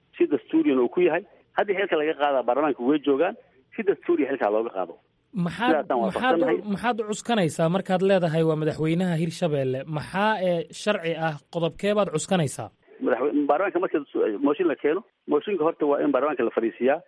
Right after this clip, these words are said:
Speaker 1: kooramkiisa in la tiriyaa, ee, saxaafadda ay fadhisaa, ma-, cidda mooshinka laga keenay ay fadhisaa, mooshinka in la akhriyo, qofka laga keenay uu isdifaaco, waqti la siiyo, maalin loo ballamo, loo odeeyo, dhalo la keeno,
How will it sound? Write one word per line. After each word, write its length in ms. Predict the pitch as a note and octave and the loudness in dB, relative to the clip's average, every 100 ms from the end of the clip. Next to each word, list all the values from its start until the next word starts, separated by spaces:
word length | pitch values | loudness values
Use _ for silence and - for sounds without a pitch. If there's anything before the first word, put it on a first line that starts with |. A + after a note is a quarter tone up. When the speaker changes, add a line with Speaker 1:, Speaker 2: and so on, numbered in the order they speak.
| _ - | _ -2
Speaker 1:
kooramkiisa 500 | D3 D3 - C3 - | -2 0 -4 -4 0
in 120 | B2+ | 2
la 80 | A2 | 0
tiriyaa, 420 | - A2 B2 E3+ - _ _ _ | 0 0 2 0 -4 _ _ _
ee, 260 | B2 B2 A#2+ | -2 0 -2
saxaafadda 540 | G2+ - A#2 - D3+ A2+ | -4 -2 0 0 -2 0
ay 100 | B2 | -2
fadhisaa, 420 | - A#2 - D3+ - _ | -2 -2 0 0 -2 _
ma-, 180 | B2+ C3 - | -4 -4 -4
cidda 240 | E3 D#3 A#2 | -2 -2 -2
mooshinka 360 | C#3+ C3 - C3+ | -2 -2 0 0
laga 140 | C3+ | 0
keenay 280 | - A#2+ A#2+ | 0 -2 -2
ay 60 | - | -2
fadhisaa, 400 | B2 - D3 E3 _ _ _ - | -4 0 0 0 _ _ _ -2
mooshinka 360 | C3 C#3+ D#3+ | 0 0 0
in 100 | B2+ C3 | 2 2
la 80 | A2+ | 0
akhriyo, 320 | - B2 F3 - _ _ - | 0 0 0 -4 _ _ -6
qofka 200 | D3+ C#3 | -2 0
laga 140 | C3 C#3+ | 0 0
keenay 220 | C3 A#2 | -2 -2
uu 40 | |
isdifaaco, 500 | A2 G#2 A2 A#2+ B2 - - _ _ - | -4 -2 2 2 0 -4 -10 _ _ -2
waqti 300 | D#3 - A#2+ | -2 -2 -2
la 120 | A2 - | -2 -4
siiyo, 320 | - C#3 E3+ - _ - | -2 0 0 -4 _ -6
maalin 380 | A#3+ B2+ D#3+ C#3 | 0 2 2 2
loo 140 | C#3+ | 0
ballamo, 340 | B2+ A#2 B2 A#2+ | 0 0 2 2
loo 180 | C3+ D3+ | 0 0
odeeyo, 380 | B2+ B2 D#3+ G3+ _ _ _ | 0 0 0 -6 _ _ _
dhalo 280 | D4 B2+ D#3+ | -2 0 0
la 80 | - | -2
keeno, 400 | - A2+ A#2+ | -2 0 0